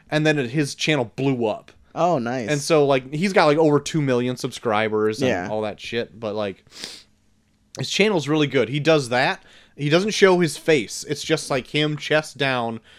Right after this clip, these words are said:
Speaker 1: and showing him actually making all this stuff.
Speaker 2: Yeah.
Speaker 1: And it, like, speeds it along, and he does, like, f-, fun stuff like that. He also has, like, a thing with, like, basics, learning how to,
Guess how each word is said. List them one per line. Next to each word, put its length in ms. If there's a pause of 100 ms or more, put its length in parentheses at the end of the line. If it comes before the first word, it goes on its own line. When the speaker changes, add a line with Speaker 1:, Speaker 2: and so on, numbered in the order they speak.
(140)
Speaker 1:
and 140
showing 300
him 120
actually 340
making 440
all 140
this 180
stuff. 320
Speaker 2:
Yeah. 280 (360)
Speaker 1:
And 400
it, 160
like, 220
speeds 400
it 80
along, 340
and 200 (340)
he 120
does, 360
like, 280
f-, 220 (160)
fun 220
stuff 200
like 160
that. 280 (180)
He 100
also 240
has, 200
like, 280 (440)
a 80
thing 380
with, 160
like, 280
basics, 540
learning 300
how 100
to, 120